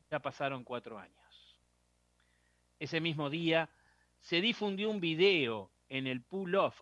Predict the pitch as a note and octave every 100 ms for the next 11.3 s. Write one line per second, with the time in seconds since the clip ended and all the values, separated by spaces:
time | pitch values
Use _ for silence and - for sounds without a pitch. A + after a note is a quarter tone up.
0 | - B2+ B2+ B2 B2+ - F#3 F#3+ - E3
1 | D3+ _ - B2+ - A#2 - A#2+ - B2+
2 | F3+ F3+ D#3+ D#3 _ _ _ _ _ -
3 | B2 C#3 F#3 E3+ E3 - _ _ _ _
4 | - D3 D#3 F3+ A3 G#3+ F3 D3+ D#3 C#3+
5 | C#3 C#3+ D#3 G#3 F#3 C#3+ C3 - F#3+ D#3+
6 | C3 - B2+ C3 - F3+ F3 C#3 B2 A#2
7 | B2 D#3 D3 C3 A#2+ A#2+ G#2+ F#2 _ -
8 | _ _ _ _ _ _ _ _ _ -
9 | B2+ B2+ A#2+ B2 - B2+ C3+ E3 C3 A2
10 | A2+ - A#2 D#3 D#3+ B2+ A2+ D3+ E3 -
11 | E3 -